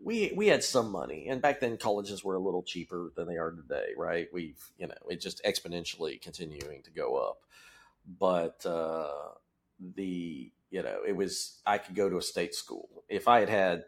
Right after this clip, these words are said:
almost perfect grades, unless I had, um,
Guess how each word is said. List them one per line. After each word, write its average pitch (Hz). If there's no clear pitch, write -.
almost 107
perfect 95
grades, 82
unless 92
I 85
had, 80
um, 78